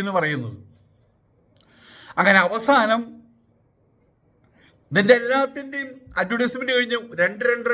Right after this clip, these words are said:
കോടിക്ക് അഡ്വർടൈസ്മെന്റ് കൊടുത്തു കഴിഞ്ഞു. ഇനി ആ പോസ്റ്റർ മുഴുവൻ കീറിക്കളഞ്ഞിട്ട് അവിടെ വേറെ പോസ്റ്റർ ഒട്ടിക്കണം, പുതിയ പേര് വെച്ചാൽ അങ്ങനെ അവസാനം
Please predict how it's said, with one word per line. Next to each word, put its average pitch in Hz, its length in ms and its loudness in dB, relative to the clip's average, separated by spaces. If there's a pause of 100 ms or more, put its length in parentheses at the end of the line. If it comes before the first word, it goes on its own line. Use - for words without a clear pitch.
(120)
കോടിക്ക് 220 360 0
അഡ്വർടൈസ്മെന്റ് 220 500 -6 (280)
കൊടുത്തു 208 240 -10
കഴിഞ്ഞു. 220 240 0 (1800)
ഇനി 196 200 2
ആ - 20 8 (160)
പോസ്റ്റർ 226 400 -4
മുഴുവൻ 247 260 4
കീറിക്കളഞ്ഞിട്ട് 240 640 -6
അവിടെ 220 240 -2
വേറെ 208 300 0
പോസ്റ്റർ 233 240 -2
ഒട്ടിക്കണം, 226 360 -2
പുതിയ 208 200 -4 (100)
പേര് 208 260 0
വെച്ചാൽ 226 280 -2
അങ്ങനെ 214 200 2
അവസാനം 220 320 -6